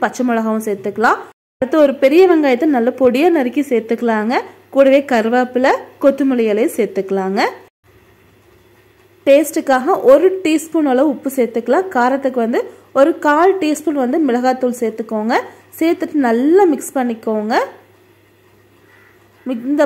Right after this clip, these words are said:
பதத்துக்கு வந்துருங்க. நம்ம மிக்ஸ் பண்ணிட்டோம் அப்படின்னா பால் மாதிரி இந்த மாதிரி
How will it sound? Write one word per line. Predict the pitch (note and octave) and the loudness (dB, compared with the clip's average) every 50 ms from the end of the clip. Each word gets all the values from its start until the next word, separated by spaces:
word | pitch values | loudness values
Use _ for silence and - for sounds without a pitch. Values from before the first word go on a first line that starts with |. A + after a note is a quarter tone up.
| A#3+ B3 | 2 2
பதத்துக்கு | A#3+ B3+ A#3+ B3 F4 D4 C#4+ B3+ A#3 | 2 2 2 0 -4 -2 -2 -2 -2
வந்துருங்க. | A#3+ A#3+ A#3 A#3 A#3 A#3 A#3 | -2 -2 -2 -2 -2 -2 -2
நம்ம | A3 A3 A3 | -2 -2 -4
மிக்ஸ் | G#3+ - - - A#3+ | -4 -6 -8 -6 -6
பண்ணிட்டோம் | A3+ A3+ G#3+ G#3 G#3+ G#3+ G#3+ | -4 -4 -4 -4 -2 -4 -2
அப்படின்னா | G3+ G3 G3+ G3 G#3 A#3 D#4 G#4+ G4 - - - _ _ _ _ _ _ _ _ _ _ _ _ _ _ _ _ _ _ _ _ _ _ _ - G#3+ A3 | -2 -2 -2 -2 0 0 0 -2 -4 -8 -20 -20 _ _ _ _ _ _ _ _ _ _ _ _ _ _ _ _ _ _ _ _ _ _ _ -6 0 2
பால் | A#3 B3+ C#4 D4+ E4 C#4+ B3+ A#3+ | 4 4 6 4 4 2 0 0
மாதிரி | A#3+ D4 E4 C#4+ | 0 0 0 0
இந்த | C4 A#3+ A#3 | -2 -2 -2
மாதிரி | A#3+ C#4 | -2 -4